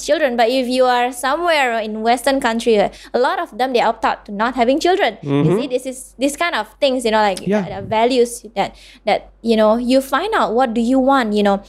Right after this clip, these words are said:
Speaker 1: Uh, as a girl, right, it's very general. Uh, like,
Speaker 2: Yeah.
Speaker 1: for me, it's very general. We want a guy, uh, as a Christian, I want a guy who love God, right?
Speaker 2: Mm-hmm, mm-hmm.
Speaker 1: I want a guy who treat their moms right. I want a guy who treat me right, you know, who love me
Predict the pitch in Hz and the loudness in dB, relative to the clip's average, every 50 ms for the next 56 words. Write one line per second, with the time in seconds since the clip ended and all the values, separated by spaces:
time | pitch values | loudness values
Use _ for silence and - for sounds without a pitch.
0 | - - - _ _ _ _ _ _ _ _ - 226 214 208 202 - - 208 220 | -18 -20 -20 _ _ _ _ _ _ _ _ -2 2 2 2 2 2 0 -2 -2
1 | 226 - 240 220 226 254 262 311 320 254 220 208 208 202 - - 240 220 - 262 | 0 0 0 2 4 4 4 4 4 2 2 0 0 -2 -2 -4 -4 0 0 2
2 | 269 240 226 202 202 196 185 175 185 180 - _ 233 214 - - 202 190 - - | 2 2 2 0 0 0 -2 -2 -4 -8 -8 _ -6 -6 -4 -4 -6 -6 -6 -6
3 | - 180 185 - 220 220 240 247 214 220 220 240 277 254 233 214 208 214 214 214 | -4 0 2 2 2 2 0 0 0 0 0 0 0 2 2 0 2 2 2 2
4 | 220 220 214 214 214 226 247 262 277 277 277 - - 220 208 190 202 196 202 202 | 2 2 2 2 2 2 0 -2 -4 -8 -10 -4 -2 -2 0 0 0 0 0 0
5 | 208 214 226 247 269 - _ - 247 - 240 247 240 262 - 269 254 - 330 349 | 0 -2 -4 -6 -10 -10 _ -4 -2 -2 -2 -4 -4 -4 -4 -4 -2 0 0 -2
6 | 523 554 494 - - 226 214 226 226 220 202 208 202 208 214 220 220 190 190 202 | -2 -2 -8 -6 -2 0 0 2 2 0 0 0 -2 -2 -2 -2 -2 -2 -2 0
7 | 240 392 392 196 - - - _ _ 123 123 127 139 156 151 170 143 107 117 127 | 0 0 0 0 -4 -10 -18 _ _ 0 2 2 2 2 0 -2 -6 -8 -6 -6
8 | 131 196 190 196 208 208 202 185 202 202 196 202 196 - 226 226 - 277 254 247 | -4 -4 -4 -4 -4 -6 -4 -2 0 2 2 0 0 0 -2 -2 0 0 0 0
9 | 196 190 185 185 196 214 247 269 302 - 359 359 294 185 - - - _ _ - | 0 0 0 2 2 0 0 0 -2 -2 0 0 0 -2 -4 -8 -16 _ _ -4
10 | 202 196 190 202 214 208 208 202 220 208 208 208 214 - 330 339 330 311 294 269 | 0 0 2 2 2 2 2 2 0 0 0 0 0 0 0 0 2 2 2 4
11 | 247 254 233 208 175 - - _ - - 208 196 185 185 180 180 185 180 - 240 | 2 2 0 -2 -4 -6 -10 _ -12 -4 -2 0 2 2 2 0 0 0 2 2
12 | 214 208 202 220 240 269 - 349 294 269 226 180 165 180 | 4 4 4 4 2 2 -2 -2 -2 -2 -2 -2 -4 -8